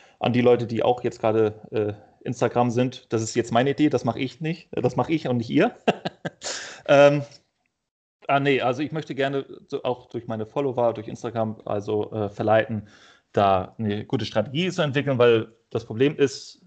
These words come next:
ähm, die Leute, äh, sagen ihre eigene Strategie, aber ich möchte die Leute dazu ermutigen, wirklich selbst nachzudenken, selbst, äh, zu schauen, wie das ist. Es gibt noch einen anderen, der das eigentlich recht gut macht, der ein bisschen unbekannt ist auf YouTube.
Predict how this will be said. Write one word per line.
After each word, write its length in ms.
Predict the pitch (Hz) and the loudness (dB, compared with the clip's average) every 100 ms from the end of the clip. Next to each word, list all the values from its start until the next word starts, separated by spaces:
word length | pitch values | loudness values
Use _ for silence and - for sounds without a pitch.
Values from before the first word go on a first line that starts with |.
| - | -8
ähm, 400 | 113 110 110 107 - _ - - _ - | -4 -2 -2 -6 -12 _ -20 -20 _ -2
die 80 | |
Leute, 640 | 117 123 120 117 113 110 - | 4 4 4 4 4 4 2
äh, 240 | 110 104 | 0 2
sagen 880 | 101 - - 120 135 135 131 117 117 - | -2 -4 2 4 4 2 -2 -8 -14 -8
ihre 220 | 123 110 | -2 2
eigene 280 | 101 131 139 | 2 0 -4
Strategie, 480 | - 131 120 127 123 | -6 -6 -6 -4 -2
aber 140 | 110 | -2
ich 100 | 107 | -2
möchte 220 | 123 - | -6 -8
die 140 | 113 110 | -8 -4
Leute 300 | 110 107 110 | -2 -2 -6
dazu 220 | 110 113 | -10 -8
ermutigen, 600 | 107 113 120 113 110 - | -4 -4 -4 -6 -8 -4
wirklich 380 | 117 110 110 - _ | -6 -4 -8 -10 _
selbst 400 | - 107 101 - | -8 -2 -2 -4
nachzudenken, 760 | 98 98 - 98 98 95 104 107 _ - - _ | -10 -10 -12 -14 -12 -10 -12 -12 _ -20 -20 _
selbst, 440 | - 98 98 - | -2 0 0 -4
äh, 240 | 101 98 98 - | -6 -4 -6 -10
zu 180 | - - - | -18 -16 -14
schauen, 300 | - 101 101 | -4 -2 0
wie 80 | 104 | -2
das 220 | 101 104 | -4 -2
ist. 220 | 120 - | -4 -4
Es 140 | 107 - | -8 -6
gibt 200 | - - | -4 -2
noch 120 | 113 | -2
einen 140 | 107 | 0
anderen, 340 | 127 143 131 123 | 0 2 0 2
der 140 | 110 | 2
das 160 | 107 107 | 2 -2
eigentlich 320 | 110 107 - | -4 -4 -6
recht 160 | 101 | -6
gut 180 | - 185 | -4 -2
macht, 360 | 131 131 - - - | 2 0 -2 -6 0
der 120 | 107 | 2
ein 80 | 107 | 2
bisschen 220 | 104 107 | -2 -4
unbekannt 480 | 139 139 - 113 - | -2 0 0 -2 -2
ist 160 | 107 | -6
auf 160 | - - | -6 -6
YouTube. 320 | 110 107 - | -6 -6 -8